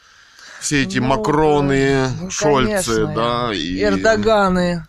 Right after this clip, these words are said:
Speaker 1: и сми, и
Speaker 2: Евросоюзы.
Speaker 1: Си Эн Эн, и
Speaker 2: И
Speaker 1: Би Би Си, и так далее, да?
Speaker 2: и Китай.
Speaker 1: Всё
Speaker 2: Вот
Speaker 1: это
Speaker 2: как в этом,
Speaker 1: схвачено
Speaker 2: в
Speaker 1: у
Speaker 2: заповеднике
Speaker 1: американской
Speaker 2: на,
Speaker 1: демократии.
Speaker 2: на Д В там показывают, на Ютьюбе показывают.
Speaker 1: Мгм.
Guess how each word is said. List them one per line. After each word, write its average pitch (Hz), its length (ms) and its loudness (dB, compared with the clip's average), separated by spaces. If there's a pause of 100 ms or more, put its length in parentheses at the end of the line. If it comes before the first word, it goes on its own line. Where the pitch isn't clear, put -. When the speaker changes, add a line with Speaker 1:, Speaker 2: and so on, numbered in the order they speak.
Speaker 1:
и 113 140 -4
сми, 147 840 0
и 214 120 -6
Speaker 2:
Евросоюзы. 214 720 2
Speaker 1:
Си 143 60 4
Эн 147 480 2
Эн, 131 360 0 (460)
и - 80 -4
Speaker 2:
И 113 40 -2
Speaker 1:
Би 117 160 0
Би 123 160 -2
Си, 127 760 -4
и 98 60 -8
так 110 280 -6
далее, 78 380 -4
да? 104 320 -10
Speaker 2:
и 175 80 -20
Китай. 185 680 -4 (580)
Speaker 1:
Всё 131 600 -2
Speaker 2:
Вот - 160 -2
Speaker 1:
это - 40 -8
Speaker 2:
как 226 200 0
в 220 80 -2
этом, 208 60 0
Speaker 1:
схвачено 104 500 -2
Speaker 2:
в 62 100 -8
Speaker 1:
у - 20 -8
Speaker 2:
заповеднике 220 440 0
Speaker 1:
американской 131 440 0
Speaker 2:
на, 82 140 -4
Speaker 1:
демократии. 104 580 -2
Speaker 2:
на 175 160 -2
Д 180 220 0
В 175 220 0
там 151 200 -10
показывают, 147 760 -10 (640)
на 165 180 -8
Ютьюбе 160 420 -8
показывают. 151 760 -12
Speaker 1:
Мгм. 85 320 -20